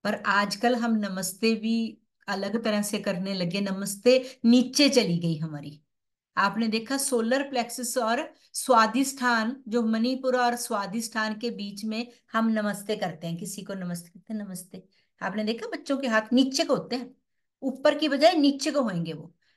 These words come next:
और वो पैर भी छुएंगे तो टांग घुटनों से ऊपर ही पहुंच गए अब तो।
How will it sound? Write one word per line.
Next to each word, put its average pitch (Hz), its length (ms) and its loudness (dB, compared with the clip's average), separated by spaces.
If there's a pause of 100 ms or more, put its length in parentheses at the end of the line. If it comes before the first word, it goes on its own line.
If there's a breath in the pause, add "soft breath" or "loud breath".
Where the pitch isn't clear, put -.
(160)
और 247 160 4
वो 294 140 -2
पैर 262 360 2
भी 311 140 -6
छुएंगे 285 580 0 (500)
तो 285 80 -8
टांग 247 400 -2
घुटनों 247 380 0
से 294 120 -2
ऊपर 269 300 4
ही 262 60 0
पहुंच 196 300 -4
गए 226 80 -2
अब 214 200 -4
तो। 185 260 -12